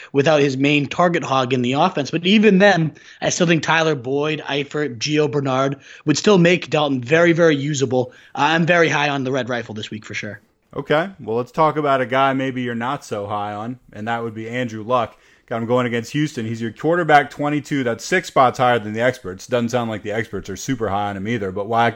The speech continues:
Speaker 2: why are you even lower?
Speaker 1: Yeah, six spots lower, and I, I'm definitely lower because that arm is just not right. Something is not right with him. He's going a career low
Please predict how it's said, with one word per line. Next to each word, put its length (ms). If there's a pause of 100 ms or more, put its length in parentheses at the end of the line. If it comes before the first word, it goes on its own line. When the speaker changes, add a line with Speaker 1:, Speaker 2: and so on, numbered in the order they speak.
Speaker 2:
why 200
are 60
you 160
even 160
lower? 300 (920)
Speaker 1:
Yeah, 160
six 240
spots 280
lower, 220
and 80
I, 240
I'm 140
definitely 340
lower 220
because 240
that 180
arm 260
is 60
just 220
not 360
right. 240
Something 400
is 160
not 240
right 160
with 140
him. 140
He's 120
going 280
a 60
career 380
low 240